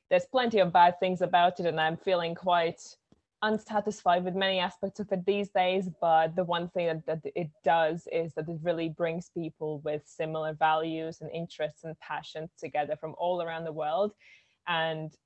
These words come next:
we have re-, we have connected very recently,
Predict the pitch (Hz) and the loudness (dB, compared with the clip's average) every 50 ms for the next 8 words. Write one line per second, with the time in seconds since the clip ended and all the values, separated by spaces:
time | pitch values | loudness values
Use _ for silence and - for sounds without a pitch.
0 | _ _ - 185 170 160 190 196 202 202 214 220 220 226 233 220 - 202 196 185 | _ _ -8 -6 -2 2 2 2 2 2 0 0 0 0 -2 -2 0 0 0 2
1 | 180 170 165 180 175 180 - _ - 180 185 175 190 202 214 208 202 - 208 185 | 0 -2 -2 -2 -4 -4 -6 _ -8 -6 -2 0 0 2 2 0 -2 -2 -2 -4
2 | 170 165 175 - - - 175 165 151 151 156 175 185 220 220 185 156 143 147 147 | -4 -4 -6 -6 -6 -4 -4 -4 -4 -2 0 2 2 2 2 0 -2 -2 -4 -4
3 | 160 - - - 143 147 143 147 156 160 170 185 220 226 | -6 -8 -8 -8 -8 -8 -6 -6 -4 -4 -2 -2 -4 -6